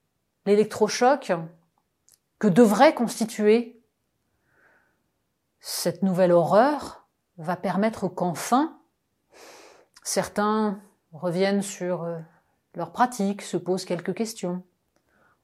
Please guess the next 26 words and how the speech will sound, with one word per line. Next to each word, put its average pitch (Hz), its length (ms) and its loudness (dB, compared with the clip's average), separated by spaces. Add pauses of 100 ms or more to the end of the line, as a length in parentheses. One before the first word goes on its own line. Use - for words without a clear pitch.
(120)
On 208 80 -2
pourrait 254 220 4
le 240 40 2
souhaiter. 190 560 -2 (1000)
Mais 233 300 4
tous 277 180 2
se - 300 -6
sont 247 180 0
tellement 240 320 2
habitués. 185 680 -6 (960)
Habitués 180 720 2
à 165 140 2
ce - 80 -14
que 160 100 -6
des 151 240 -4
enfants 170 540 -6
aient 165 80 -10
été 156 520 -6
assassinés 160 600 -8
à 156 60 -6
bout 156 160 -8
portant 165 480 -4
parce - 220 -14
qu'ils 156 200 -6
étaient 190 200 -2
juifs. 185 580 -8